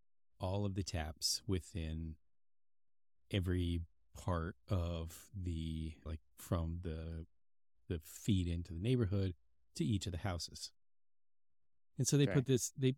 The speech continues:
Speaker 1: they put this little note on there that says, well, first of all, they said that there was going to be some sewer line work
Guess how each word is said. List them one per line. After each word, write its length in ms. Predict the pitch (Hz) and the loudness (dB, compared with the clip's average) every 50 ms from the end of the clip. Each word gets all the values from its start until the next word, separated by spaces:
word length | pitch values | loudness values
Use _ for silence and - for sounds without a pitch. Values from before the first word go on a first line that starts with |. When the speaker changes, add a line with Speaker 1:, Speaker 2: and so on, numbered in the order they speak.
| - | -2
Speaker 1:
they 220 | - 139 135 131 117 - _ _ _ - | -6 -4 -2 -2 -4 -6 _ _ _ -2
put 120 | - 139 | 0 2
this 140 | 123 123 117 123 | 2 2 2 4
little 180 | 117 107 98 | 4 4 4
note 240 | 95 98 95 95 92 | 6 6 6 6 6
on 200 | 95 95 95 92 | 6 6 6 6
there 300 | 95 92 92 92 92 92 | 4 4 4 4 4 2
that 160 | 87 95 - - | 2 0 -2 0
says, 540 | - 90 87 87 85 80 - - - - - _ _ _ _ _ | 0 2 2 2 0 -2 -4 -6 -8 -8 -10 _ _ _ _ _
well, 60 | - 98 | -4 2
first 260 | - 139 131 123 - | 6 6 6 6 6
of 100 | 117 92 | 4 2
all, 240 | 95 85 82 82 80 - _ _ _ _ _ _ _ _ _ _ _ _ _ _ _ _ _ _ _ _ _ _ _ _ _ | 2 2 0 0 -4 -6 _ _ _ _ _ _ _ _ _ _ _ _ _ _ _ _ _ _ _ _ _ _ _ _ _
they 280 | - 101 95 113 123 139 | -8 0 4 6 6 6
said 280 | 131 - 131 113 104 98 | 6 6 4 4 4 4
that 200 | 98 95 95 - - - | 2 0 0 -2 -4 -2
there 160 | 101 95 92 | 0 2 2
was 140 | 92 90 85 | 2 2 0
going 240 | - - 92 87 85 | 0 0 0 0 0
to 60 | 82 | 0
be 220 | 87 90 87 90 | -2 -2 -2 0
some 220 | 87 - - 90 85 | 0 0 -2 -2 -2
sewer 600 | - - - - - - 117 110 113 113 104 101 95 | -2 -2 -2 -2 0 2 4 4 4 4 4 2 2
line 400 | 87 85 85 85 85 82 85 85 | 0 -2 -2 -2 -2 -2 -2 -2
work 300 | 90 85 78 - - - | -4 -6 -8 -8 -12 -14